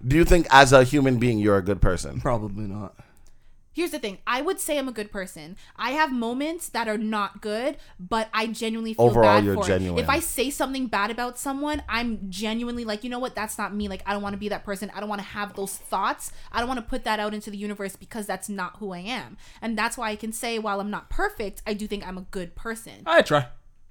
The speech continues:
Speaker 3: So do you think, so
Speaker 2: I just try. I'm not, I'm not, I, eh. I
Speaker 1: You
Speaker 2: try.
Speaker 1: try.
Speaker 2: I try.
Speaker 1: Joe, I would, I, I would say, like, if somebody asked me if you're a good person, I would say yes.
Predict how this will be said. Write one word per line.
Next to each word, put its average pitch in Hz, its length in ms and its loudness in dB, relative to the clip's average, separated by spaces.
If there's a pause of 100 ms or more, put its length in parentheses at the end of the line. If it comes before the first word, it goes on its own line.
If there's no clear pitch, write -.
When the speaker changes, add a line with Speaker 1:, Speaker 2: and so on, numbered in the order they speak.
(340)
Speaker 3:
So - 120 -12
do 208 120 -6
you 220 80 -6
think, 202 260 -10
so 190 200 -6 (300)
Speaker 2:
I 294 120 6
just 208 160 0
try. 131 220 2 (180)
I'm 196 100 2
not, 196 200 8
I'm 185 100 4
not, 185 340 6
I, 202 140 2
eh. 170 120 2 (600)
I 233 40 -2
Speaker 1:
You - 60 -2
Speaker 2:
try. 120 100 0
Speaker 1:
try. 71 240 -4 (140)
Speaker 2:
I 254 80 -6
try. 123 180 -6 (120)
Speaker 1:
Joe, 120 260 8
I 104 140 6
would, 107 260 0
I, 98 120 0 (220)
I 90 40 -2
would 87 200 -6
say, - 220 -10
like, 90 160 -6
if 101 80 -4
somebody 104 260 0
asked 90 200 -2
me 98 60 -4
if 85 80 -8
you're 90 100 -4
a 85 40 -6
good 92 140 -2
person, 110 240 0
I 101 60 -4
would 80 120 -8
say 65 160 -6
yes. - 440 -12